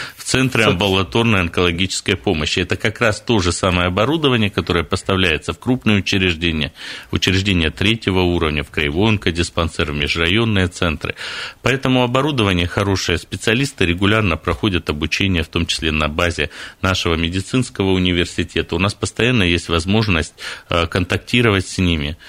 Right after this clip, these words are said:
Speaker 1: Поэтому я думаю, что, э, думать о том, что в цаопе помощь будет как-то оказываться менее качественно,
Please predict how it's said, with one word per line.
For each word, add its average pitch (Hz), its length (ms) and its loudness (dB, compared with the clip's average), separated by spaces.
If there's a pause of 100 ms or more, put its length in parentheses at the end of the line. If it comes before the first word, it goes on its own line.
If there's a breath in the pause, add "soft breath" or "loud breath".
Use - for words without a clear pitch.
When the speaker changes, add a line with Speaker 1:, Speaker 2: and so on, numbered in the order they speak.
(260 loud breath)
Speaker 1:
Поэтому 107 480 2
я 104 180 4
думаю, 107 380 4
что, 87 1080 2
э, - 40 -6
думать 95 440 2
о 98 80 2
том, 101 240 2
что 76 420 0 (280 loud breath)
в - 300 -18
цаопе 92 600 0
помощь 85 540 0
будет 78 360 -4
как-то 85 280 -2
оказываться 85 480 -2
менее 123 400 2
качественно, - 800 -6